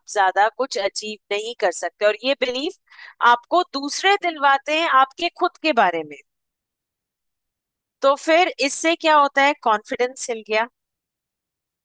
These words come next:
Confidence हिला, then expression, आ, का जरिया हिल गया, जिसकी वजह से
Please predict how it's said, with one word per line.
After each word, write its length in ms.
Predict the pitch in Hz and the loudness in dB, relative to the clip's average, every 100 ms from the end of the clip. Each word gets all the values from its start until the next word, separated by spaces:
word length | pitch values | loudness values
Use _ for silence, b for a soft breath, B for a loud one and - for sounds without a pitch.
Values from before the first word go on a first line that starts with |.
| _ | _
Confidence 640 | 240 233 - 294 294 302 311 | 0 0 -2 -2 -2 -2 -2
हिला, 240 | 269 277 285 294 - | 2 4 2 0 -4
then 220 | 226 240 240 | 0 0 0
expression, 840 | 226 - - 233 233 - 294 294 - _ _ _ _ | -2 -4 -2 0 0 -6 -10 -18 -20 _ _ _ _
आ, 380 | 196 208 202 196 196 _ _ _ | -2 0 4 2 0 _ _ _
का 180 | - 226 | 2 2
जरिया 380 | 226 233 233 254 | 2 -2 2 2
हिल 240 | 277 247 240 - | 2 -2 -4 0
गया, 220 | 220 254 - _ _ _ _ _ - | 2 2 -2 _ _ _ _ _ -6
जिसकी 340 | 262 - 330 | -6 -2 -2
वजह 280 | 294 254 214 | 0 0 0
से 220 | 220 269 | 0 -2